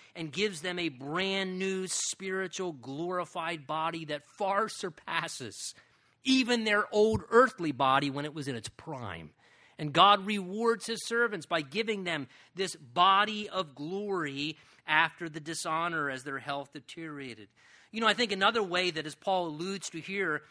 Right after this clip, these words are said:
how our body, present body is sown in dishonor but raised in glory, that this could apply as well, is our present bodies, these physical bodies now, because they're under the curse of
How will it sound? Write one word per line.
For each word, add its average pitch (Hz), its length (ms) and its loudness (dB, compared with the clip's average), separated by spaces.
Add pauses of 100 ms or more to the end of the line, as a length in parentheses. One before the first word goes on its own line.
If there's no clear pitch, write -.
(180)
how 170 160 0
our 160 120 4
body, 160 560 0 (240)
present 180 380 0
body 165 340 2
is 147 80 -4 (140)
sown 180 260 -2
in 165 100 -6
dishonor 160 540 -2
but 143 160 -8
raised 151 460 -4
in 143 120 -8
glory, 156 420 -6
that 127 120 -14
this 170 180 -10
could 151 140 -8
apply 156 380 -2
as 147 180 -6
well, 151 380 -4 (320)
is 190 180 -2
our 180 140 4
present 240 480 -2
bodies, 165 640 4
these 165 240 -12
physical 175 320 -4
bodies 160 480 0
now, 143 340 -2 (240)
because 208 380 -2
they're 202 220 -2
under 196 220 -4
the 156 140 -8
curse - 540 -4
of 135 100 -8